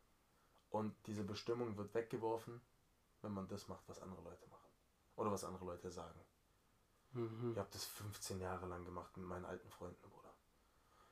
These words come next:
Speaker 1: Jeden Tag das gemacht, was die von mir wollen.
Speaker 2: Umkreis ist auch ein
Speaker 1: Je-, ja,
Speaker 2: großer
Speaker 1: das ist ein
Speaker 2: Aspekt.
Speaker 1: anderes Thema. Das ist ganz
Speaker 2: Ich meine, ein
Speaker 1: anderes.
Speaker 2: großer Aspekt für Veränderung.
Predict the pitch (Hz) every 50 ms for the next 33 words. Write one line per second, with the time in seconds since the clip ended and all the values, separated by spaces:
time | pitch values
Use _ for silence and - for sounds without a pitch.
0 | - - - - 110 104 107 101 92 95 - - - - 98 95 - - - 107
1 | 104 - - 107 101 98 - - - 95 92 - - 107 95 - - 92 92 87
2 | 90 92 90 87 87 - - - 190 220 214 214 - 196 190 185 180 - - 165
3 | - - 165 160 151 151 - 143 131 127 123 117 - 101 98 98 104 113 120 -
4 | - - 156 160 170 165 - - - 123 - 127 127 143 156 160 160 135 127 117
5 | 110 - 120 113 113 113 107 101 95 90 87 - - - 113 101 - - - -
6 | 101 101 160 156 156 165 156 147 147 - - - 160 151 - 143 139 135 - -
7 | 139 - - 131 - - 120 123 123 113 104 98 95